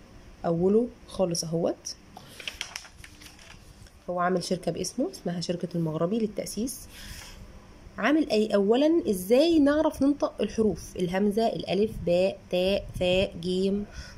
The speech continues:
ضاد، طه، ظه، عين، غين، ازاي احنا نقدر ن-، آه، ننطق الحروف حرف حرف، حرف حرف.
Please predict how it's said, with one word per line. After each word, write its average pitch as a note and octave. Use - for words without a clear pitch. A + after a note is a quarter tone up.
ضاد، F3+
طه، G3
ظه، F#3+
عين، F#3
غين، F#3
ازاي G#3+
احنا B3+
نقدر A#3
ن-، A3
آه، F3+
ننطق A3+
الحروف A#3
حرف B3
حرف، -
حرف A3
حرف. -